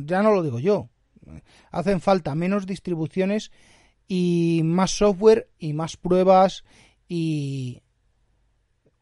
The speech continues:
En fin, más alma y menos... Bueno, en fin, que me caliento. Para mí, el tener que estar constantemente entre dos, eh, familias grandes de distribuciones, como son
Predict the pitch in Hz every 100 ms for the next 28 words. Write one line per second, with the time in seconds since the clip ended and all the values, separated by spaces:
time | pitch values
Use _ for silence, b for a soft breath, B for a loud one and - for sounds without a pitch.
0 | _ _ 175 - 139 101 _ _ _ _
1 | 180 175 175 180 190 190 190 190 - -
2 | - _ _ _ _ _ - 180 180 180
3 | 185 180 165 _ 170 175 170 165 160 -
4 | - - 254 _ _ _ _ _ _ _
5 | _ _ 269 135 - _ - 170 151 139
6 | 147 139 131 101 - _ _ _ b b
7 | b b b b b b b b _ _
8 | _ _ _ _ _ _ - 190 214 277
9 | 254 185 190 208 220 233 - 226 208 180
10 | 208 202 208 226 208 170 156 160 160 175
11 | 196 202 - 202 196 185 175 180 185 180
12 | 180 170 160 156 180 202 180 156 147 147
13 | - 151 143 - 214 185 - 127 127 -
14 | 170 165 156